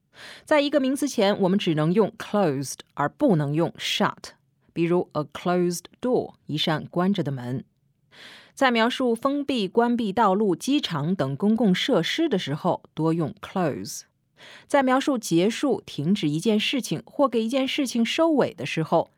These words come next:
也用close而不用shut。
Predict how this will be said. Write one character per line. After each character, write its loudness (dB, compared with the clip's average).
也 -4
用 0
close -4
而 -6
不 -8
用 2
shut。 -4